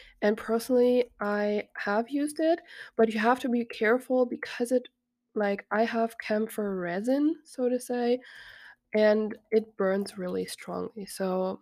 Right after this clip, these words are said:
mm, it can be, <laughs> can burn, it can really cause a flame, so you should be very careful when you burn it.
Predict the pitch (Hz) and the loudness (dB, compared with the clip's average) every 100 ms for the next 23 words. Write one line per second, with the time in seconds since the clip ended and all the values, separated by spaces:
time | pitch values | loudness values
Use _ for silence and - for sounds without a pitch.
0 | - 254 254 247 - - - - 208 214 | -12 -12 -12 -10 -10 -10 -8 0 4 4
1 | 220 208 208 208 214 208 247 - 233 - | 4 2 0 4 2 6 4 4 -4 -8
2 | - - - - - - 214 214 214 208 | -16 -16 -16 -18 -12 0 2 2 2 -4
3 | 185 190 202 208 208 - _ _ _ _ | -2 2 2 0 -2 -6 _ _ _ _
4 | 208 - 220 220 220 226 208 - 240 - | -10 0 2 6 6 6 2 -8 -16 -6
5 | 202 202 202 - - - 202 185 165 196 | -2 0 -2 -6 -6 -2 2 2 0 -6
6 | - 202 196 208 - 226 226 214 202 196 | -6 -2 0 -2 0 2 2 0 0 0
7 | 202 - 202 208 214 208 208 202 202 202 | -2 -6 -6 -2 0 2 2 0 0 0
8 | 208 208 208 | 2 0 -2